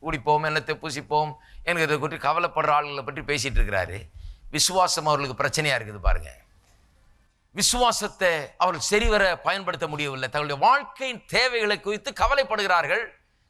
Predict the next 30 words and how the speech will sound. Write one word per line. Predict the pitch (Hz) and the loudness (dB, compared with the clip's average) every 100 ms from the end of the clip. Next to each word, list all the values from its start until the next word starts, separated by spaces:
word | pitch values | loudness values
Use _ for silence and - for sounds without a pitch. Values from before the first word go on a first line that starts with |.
| 226 | -2
சஞ்சலப்படுகிறார்கள். | 247 294 269 233 208 190 175 185 254 226 _ _ _ _ _ _ _ _ - | 2 2 2 0 0 2 2 2 -2 -4 _ _ _ _ _ _ _ _ -2
அந்த | 240 233 | 0 0
கவலைகள் | - 262 294 254 | 2 2 2 2
அவர்களை | 247 220 202 | 2 2 2
ஆட்கொள்ளுகிறது, | 247 285 262 247 214 202 233 254 220 - | 2 2 -2 0 2 2 0 -2 -6 0
பிரச்சனையா | 226 269 277 254 | 0 2 2 2
இருக்குது | 208 202 | 0 -2
அவங்களுக்கு. | 185 170 147 214 240 151 - _ - | -4 -4 0 2 2 -2 -12 _ -2
எப்படி | 269 294 359 339 | -2 0 -2 2
வாழ்றதுன்னு | 262 311 285 269 269 | 6 6 4 -6 -10
தெரியாம | 214 247 285 254 | -4 0 0 0
இருக்கிறாங்க. | 220 180 214 262 | -2 0 2 4
ஆனா | 269 | 2
உடன்படிக்கையின் | 226 294 359 349 330 294 269 | 4 4 4 2 0 -2 0
மக்கள் | 254 262 | 0 0
இவர்கள். | 240 220 170 - _ _ _ _ _ _ - | -2 -2 -2 -4 _ _ _ _ _ _ -10
யூத | 262 330 | -4 0
மக்களுக்கு | 285 269 285 269 214 | 2 2 0 -2 0
போதித்துக் | 247 254 226 | 0 0 -2
கொண்டிருக்கிறார் | 208 196 190 175 | -2 0 0 0
பாருங்க. | 147 170 302 | 0 -4 -4
இவங்க | 269 | -6
ஒரு | 247 233 | -4 -2
உடன்படிக்கையில | 294 370 320 233 240 | 0 0 -2 -2 0
இருக்காங்க. | 214 196 185 165 | 0 0 -2 0
கர்த்தர் | 226 - 294 | -2 -2 -4
பழைய | 202 294 277 | 0 0 0
ஏற்பாட்டு | 233 226 | -2 -2
காலத்துல | 202 196 262 | -2 -4 -6
ஒரு | 220 | -4